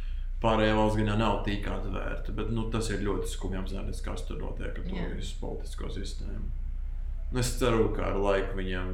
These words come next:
Speaker 1: nāks pie varas kaut ma-, kreisāk, skat-, ar kreisākiem uzskatiem partijas,
Speaker 2: Mm.
Speaker 1: jo, nu,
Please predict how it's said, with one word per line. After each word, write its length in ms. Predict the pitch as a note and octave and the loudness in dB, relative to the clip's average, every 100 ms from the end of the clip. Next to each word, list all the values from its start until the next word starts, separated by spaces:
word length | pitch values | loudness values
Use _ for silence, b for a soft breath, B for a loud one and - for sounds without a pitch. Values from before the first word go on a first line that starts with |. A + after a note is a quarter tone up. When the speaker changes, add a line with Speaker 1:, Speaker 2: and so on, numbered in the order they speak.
| G2+ | -2
Speaker 1:
nāks 320 | G#2+ G2 G2+ - | -2 0 0 0
pie 140 | G#2+ | 0
varas 220 | G2+ G2+ - | 0 0 0
kaut 380 | G2 - - - - - | -2 -2 -6 -8 -8 -6
ma-, 220 | - A#2 - - | -4 -2 -4 -2
kreisāk, 840 | B2+ A#2 G#2+ - F2 F2 G#2 - - - | 6 6 6 2 -2 -2 -4 -6 -10 -8
skat-, 460 | - - G2+ - - - - | -8 -4 -4 -6 -10 -12 -6
ar 140 | B2 A#2 | -4 0
kreisākiem 600 | A#2+ A2 G2 G2 F#2 F#2 | 2 4 2 -2 -4 -6
uzskatiem 400 | - - G2 G2+ | -8 -8 -8 -8
partijas, 560 | G2+ G2 G2 F#2 - | -8 -8 -6 -6 -6
Speaker 2:
Mm. 60 | - | -4
Speaker 1:
jo, 160 | G#2 G#2 | -2 -2
nu, 140 | G#2 | -2